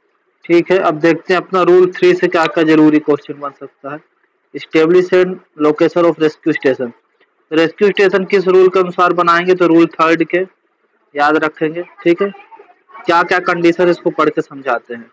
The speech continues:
ठीक है। The chief inspector may be permit required to below ground mine group। Chief inspector की permission चाहिए, ठीक है, Rescue station बनाने के लिए,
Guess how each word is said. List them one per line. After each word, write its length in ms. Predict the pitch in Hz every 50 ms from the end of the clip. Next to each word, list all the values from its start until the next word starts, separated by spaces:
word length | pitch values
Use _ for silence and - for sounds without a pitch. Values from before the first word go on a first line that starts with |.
| _ _
ठीक 180 | 151 156 156 190
है। 80 | 190 170 - _ _ - - - - - _ 156
The 80 | 156
chief 280 | 151 - 175 196 185 208
inspector 360 | 190 - - 180 180 - 190
may 140 | 180 185 180
be 100 | 180 180 180 180
permit 340 | 175 165 170 180 175 180 170
required 400 | 160 160 170 165 165 170 170 - -
to 100 | 180 185 185 180 - _ _ _ _ _ _ _ _
below 240 | 139 151 160 175 175
ground 340 | 170 170 165 165 170 170 165 160
mine 200 | 156 156 165 170 156
group। 260 | 160 160 170 160 - -
Chief 200 | - 202 190 -
inspector 360 | 190 - - 185 180 190 180
की 100 | 180 185 180
permission 440 | 190 180 170 175 165 - 185 180
चाहिए, 300 | 170 - 175 170 180 175 165
ठीक 240 | - 185 185 180 208
है, 80 | 202 202 - - - - - _ _ - - - 147
Rescue 320 | 151 160 156 - - 175
station 360 | 165 - 170 160 - 165 165
बनाने 340 | 160 156 151 151 151 156 160
के 140 | 160 - 165
लिए, 200 | 165 165 170 180